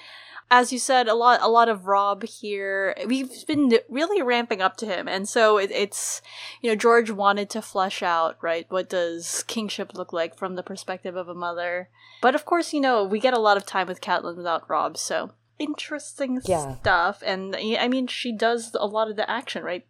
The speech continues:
Speaker 1: The action, to some extent, happens off page, but not. And it centers around Catelyn, not around Robb.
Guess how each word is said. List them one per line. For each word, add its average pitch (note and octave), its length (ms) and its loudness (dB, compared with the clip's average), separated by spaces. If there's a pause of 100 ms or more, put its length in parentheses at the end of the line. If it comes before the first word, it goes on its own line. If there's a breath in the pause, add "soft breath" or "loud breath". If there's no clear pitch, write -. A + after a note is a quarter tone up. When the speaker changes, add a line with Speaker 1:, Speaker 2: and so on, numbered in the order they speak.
(100)
Speaker 1:
The F3+ 80 2
action, A3+ 560 -2 (460 loud breath)
to A#3+ 80 -8
some A3+ 200 0
extent, G3 800 -4
happens F#3+ 680 -2 (120)
off F#3 400 2
page, A#3+ 580 -8
but F#3 180 -6 (640)
not. F#3+ 580 -6 (440)
And F3+ 320 -2
it F#3 180 -8 (140)
centers A3 420 -8
around A3 240 -4
Catelyn, - 420 -4
not F3+ 300 0
around E3+ 320 -2
Robb. - 340 -6